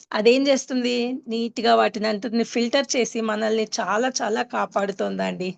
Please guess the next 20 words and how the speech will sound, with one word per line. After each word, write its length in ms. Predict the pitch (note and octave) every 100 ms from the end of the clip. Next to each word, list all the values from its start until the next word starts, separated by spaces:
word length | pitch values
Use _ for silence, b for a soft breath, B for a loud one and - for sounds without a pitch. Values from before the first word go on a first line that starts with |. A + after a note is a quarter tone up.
| G#3
లివర్. 400 | F#3+ F3+ F3+ E3+ - _ _ _ G#3
ఓకే, 340 | E3+ G#3 A#3 B3+ B B B - - A#3+
so 280 | A#3 A#3 A#3 C4
these 200 | A#3+ C4
are 180 | C#4 C#4
some 360 | - A3+ A#3 B3
of 100 | B3
the, 280 | C#4 C#4+ - _ - B3
ఆ, 240 | A#3+ A#3 - -
functions 840 | G#3 A3+ A3+ D4 D#4 E4 - - _ - A#3+
of 320 | C4 - A#3
liver. 320 | G3+ F3 F3 - b b b b _ _ _ -
అయితే 640 | E4 E4+ D#4+ C#4+ C#4+ C#4 - _ _
ఇప్పుడు 280 | D4 - D#4+
ఈ 80 | D#4
లివర్ 460 | B3+ B3+ B3+ G4+ G4
వల్-, 540 | D#4+ D#4+ D4+ D4+ -
లివర్ 380 | B3 A#3+ D#4+ C4+
ప్రాబ్లమ్స్ 760 | - A#3 A3+ D#4 E4+ F#4 -
ఏమొస్తాయో 640 | C4+ C4+ C4 - A#3+ A#3